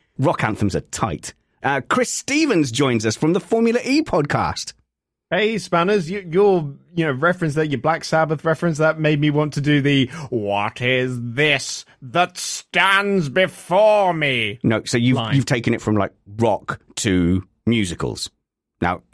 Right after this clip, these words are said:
Speaker 1: can you see why
Speaker 2: No,
Speaker 1: what
Speaker 2: that
Speaker 1: you've
Speaker 2: was
Speaker 1: done
Speaker 2: not
Speaker 1: is
Speaker 2: a mu-,
Speaker 1: wrong?
Speaker 2: No,
Speaker 1: I
Speaker 2: that
Speaker 1: don't
Speaker 2: was
Speaker 1: know.
Speaker 2: not a music.
Speaker 1: I don't
Speaker 2: It was
Speaker 1: know what you've
Speaker 2: another
Speaker 1: done.
Speaker 2: Sabbath song.
Speaker 1: Is it? Oh. <sighs> How, how quickly my Black Sabbath, uh, knowledge was exposed bare. Thanks for that. So now, for my next guest, I have to go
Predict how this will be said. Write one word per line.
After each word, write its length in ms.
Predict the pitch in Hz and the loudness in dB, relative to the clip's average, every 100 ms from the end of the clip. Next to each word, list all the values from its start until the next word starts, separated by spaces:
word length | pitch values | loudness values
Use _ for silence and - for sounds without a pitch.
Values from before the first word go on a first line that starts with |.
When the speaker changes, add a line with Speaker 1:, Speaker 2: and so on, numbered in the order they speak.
| - | 0
Speaker 1:
can 120 | 143 | 2
you 60 | 131 | 2
see 240 | - 147 | 0 2
why 160 | 131 135 | 2 2
Speaker 2:
No, 20 | |
Speaker 1:
what 200 | 131 123 | 2 2
Speaker 2:
that 60 | |
Speaker 1:
you've 80 | - | 2
Speaker 2:
was 40 | 120 | 2
Speaker 1:
done 140 | 127 | 2
Speaker 2:
not 60 | 113 | 2
Speaker 1:
is 60 | 117 | 2
Speaker 2:
a 40 | |
mu-, 60 | 120 | 0
Speaker 1:
wrong? 320 | 113 92 - _ _ _ _ _ 156 | 0 -2 -6 _ _ _ _ _ -4
Speaker 2:
No, 100 | 120 | -2
Speaker 1:
I 120 | 107 | -4
Speaker 2:
that 100 | 151 - | -4 0
Speaker 1:
don't 160 | 151 | 2
Speaker 2:
was 80 | 175 | 2
Speaker 1:
know. 60 | 185 | 2
Speaker 2:
not 120 | 160 | 2
a 40 | |
music. 240 | 185 156 - - | 2 0 -4 -4
Speaker 1:
I 140 | 185 | 0
don't 40 | |
Speaker 2:
It 60 | 160 | 2
was 100 | 170 | 2
Speaker 1:
know 40 | |
what 20 | 180 | 2
you've 40 | |
Speaker 2:
another 160 | 170 151 | 2 -2
Speaker 1:
done. 80 | |
Speaker 2:
Sabbath 480 | - 254 254 190 - - | -4 -4 -2 -4 -6 -8
song. 280 | 107 92 - | -6 -8 -4
Speaker 1:
Is 160 | 127 139 | -2 0
it? 180 | 156 101 | 0 0
Oh. 300 | 90 80 - _ _ _ _ | 0 -2 -6 _ _ _ _
<sighs> 140 | - - - _ - | -4 -4 -6 _ -4
How, 200 | 139 120 - | -2 -2 -4
how 160 | - 160 | -2 -2
quickly 480 | - 180 190 160 170 | 0 0 0 0 2
my 160 | 151 | 2
Black 320 | 139 151 - | 2 0 0
Sabbath, 560 | - - 135 131 127 - _ _ | -6 -2 0 0 -2 -6 _ _
uh, 220 | - 117 123 | -2 0 2
knowledge 560 | 127 123 117 110 107 | 2 2 2 0 0
was 160 | 110 104 | -2 -2
exposed 800 | 110 95 - 131 123 123 - - - | -6 -8 -2 0 2 2 -2 -10 -12
bare. 460 | 113 110 92 78 - _ _ | -4 -2 0 -2 -6 _ _
Thanks 380 | - 196 170 - | -4 -2 -2 -2
for 100 | 98 | -2
that. 320 | 87 143 - _ _ - | 0 -2 -4 _ _ -8
So 160 | - 143 | -2 2
now, 460 | 180 135 92 127 | 2 0 0 -2
for 180 | - 131 | 0 0
my 120 | 123 | 2
next 280 | 127 196 - | 2 0 -2
guest, 280 | 95 95 - | -4 -4 -2
I 40 | |
have 180 | 110 123 | -4 -2
to 60 | 113 | 0
go 260 | 117 107 | 0 -2